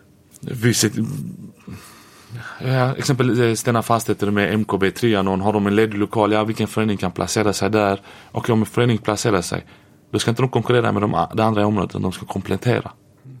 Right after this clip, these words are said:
Så vi jobbar utifrån områdets behov. Och det som är specifikt med C T C är att alla barnen svarar på en enkät mellan årskurs sex till andra året i gymnasiet.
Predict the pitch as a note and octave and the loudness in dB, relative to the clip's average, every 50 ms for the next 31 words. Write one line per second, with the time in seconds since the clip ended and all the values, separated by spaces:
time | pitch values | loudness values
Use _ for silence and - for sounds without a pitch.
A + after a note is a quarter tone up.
0 | - _ _ _ _ _ _ _ _ _ - - - A#2 A2 A2+ C3 D#3 C#3+ - | -20 _ _ _ _ _ _ _ _ _ -12 -8 -6 -2 2 2 2 2 2 0
1 | - B2 A#2+ - - A2 - - B2+ D#3+ D#3+ C3+ B2 A2 A2+ A2 A#2 A2+ A#2 G2+ | -2 -2 -4 -4 -6 -8 -4 -2 0 2 2 2 2 0 0 0 2 2 2 2
2 | E2 - - - A#2+ C3+ C#3 - - A#2+ - - - - - G#2 - - D#3 D#3 | 0 -2 -4 -2 0 0 0 0 -2 -6 -6 -6 -8 -8 -8 -6 -2 -2 -2 -2
3 | - A2 A2 - - A#2+ - A#2 - - C#3+ C3 A2+ A2+ G#2 G2+ - - - - | -2 -4 -6 -6 -6 -8 -8 -8 -4 -2 0 0 0 0 0 -2 -4 -8 -20 -20
4 | - - - - _ _ - C3 C3 A2+ G#2 A2+ C#3 C3+ B2+ A#2 - - B2+ A#2+ | -20 -20 -20 -20 _ _ 0 0 2 0 0 2 0 0 0 0 -2 -2 0 0
5 | G#2+ - - G#2 F#2+ F#2+ - - G#2+ G2 - - B2 - G2 G2 - F#2 - - | 0 -2 -4 -4 -6 -6 -6 -6 -6 -6 -6 -8 -10 -8 -8 -6 -6 -8 -8 -10
6 | G#2 F#2+ - - - A2 G2+ G#2 - - _ - - - F#2 G#2 G#2+ G2+ G2+ F#2+ | -10 -10 -8 -6 -6 -8 -6 -10 -14 -14 _ -12 -8 -6 -4 -4 -4 -4 -4 -4
7 | G2+ G2 F#2+ - G2 G2 G2 G2+ G2+ G2 - - - - | -4 -6 -6 -6 -6 -4 -2 -2 -4 -4 -6 -8 -12 -14